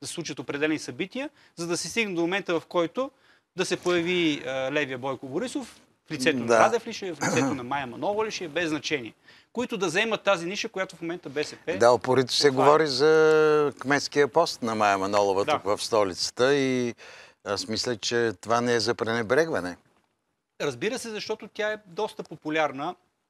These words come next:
Speaker 1: не само в
Speaker 2: И
Speaker 1: София, разбира се, в цялата
Speaker 2: харизматична, да.
Speaker 1: страна.
Speaker 2: Мгм.
Speaker 1: Проведе няколко ключови за българското общество, ам, акции,
Speaker 2: Акции,
Speaker 1: да,
Speaker 2: да.
Speaker 1: нейни, свързани с, а,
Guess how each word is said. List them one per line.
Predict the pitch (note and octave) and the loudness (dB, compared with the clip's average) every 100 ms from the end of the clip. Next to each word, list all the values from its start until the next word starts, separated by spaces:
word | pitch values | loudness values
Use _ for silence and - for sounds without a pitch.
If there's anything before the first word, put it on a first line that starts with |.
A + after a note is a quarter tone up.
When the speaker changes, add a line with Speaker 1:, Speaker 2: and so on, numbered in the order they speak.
| _ _ _ _ - | _ _ _ _ -6
Speaker 1:
не | D#3+ | -4
само | - D#3 C3+ | 0 0 -2
в | B2 | -4
Speaker 2:
И | |
Speaker 1:
София, | D3+ C#3 C3 | -4 2 2
разбира | C3 A#2 C#3 | 2 2 0
се, | D3+ | 0
в | |
цялата | F3+ D#3 C#3+ | 4 4 4
Speaker 2:
харизматична, | |
да. | G2+ F#2 G2+ | 0 2 2
Speaker 1:
страна. | B2 G#3 A3+ | 2 0 -2
Speaker 2:
Мгм. | G#2 G#2 A2 - - | -8 -12 -14 -14 -4
Speaker 1:
Проведе | E3+ F#3+ G3 | 0 2 2
няколко | F#3 F#3 F#3+ D#3+ E3 D#3 C#3+ _ | 2 0 -2 -4 -2 -2 -4 _
ключови | F3 G3 G3 E3+ C#3+ C#3+ C3+ C#3 | -6 -6 -6 -6 -4 -4 -6 -10
за | C#3+ B2+ | -14 -10
българското | C#3 D#3 D3 - - | -4 -2 -4 -8 -14
общество, | B2 - A2+ - - C#3 B2+ - | -12 -10 -12 -10 -4 -2 -2 -6
ам, | C3+ B2+ - _ _ _ _ _ - - | -10 -16 -20 _ _ _ _ _ -16 -2
акции, | F2+ C#3+ - - A#2+ A2+ | 2 2 0 -4 -2 0
Speaker 2:
Акции, | D3 | 0
Speaker 1:
да, | C3 | 2
Speaker 2:
да. | A#2+ C3 A#2 - - | 2 0 -4 -10 -16
Speaker 1:
нейни, | B2+ B2+ A#2+ D#3 B3+ C#4 - | -12 -10 -8 -10 -12 -14 -14
свързани | - D3 C#3 C3+ | -6 -4 -4 -8
с, | A#2+ A2+ - | -12 -12 -12
а, | C3 B2 | -10 -8